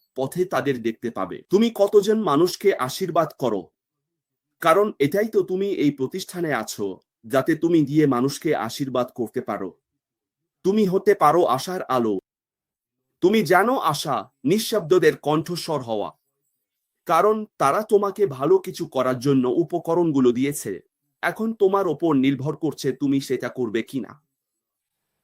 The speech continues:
মনে রেখো, এমন কিছু কোম্পানি আসবে সফটওয়্যার সলিউশন নিয়ে, যারা এটা ব্যবহার করবে তাদের কর্মীদের আরো ভালো বেতন বাড়ানোর জন্য।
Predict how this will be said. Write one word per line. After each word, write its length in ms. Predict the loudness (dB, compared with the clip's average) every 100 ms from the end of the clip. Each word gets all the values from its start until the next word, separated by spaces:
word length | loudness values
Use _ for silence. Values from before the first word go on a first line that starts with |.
| _ _ _ _
মনে 280 | 2 6 8
রেখো, 320 | 8 4 0 -2 -2
এমন 280 | -2 -2 -2
কিছু 240 | -4 -8 -6
কোম্পানি 500 | -4 -2 0 0 0
আসবে 440 | -4 -8 -8 -8 -12 _ _
সফটওয়্যার 540 | -8 -4 -4 -2 0 0
সলিউশন 540 | -2 -8 -8 -6 -4
নিয়ে, 320 | 0 0 0 -6 _ _
যারা 320 | -6 -2 0 -2
এটা 200 | -4 -4
ব্যবহার 440 | -2 -2 -4 -6
করবে 320 | -2 -2 2 0
তাদের 300 | 0 -4 -4
কর্মীদের 540 | -4 0 2 2 0
আরো 300 | 0 0 0
ভালো 320 | 0 -2 -2
বেতন 380 | -2 -2 -2 -2
বাড়ানোর 380 | -4 -4 -4 -4
জন্য। 320 | -6 -6 -8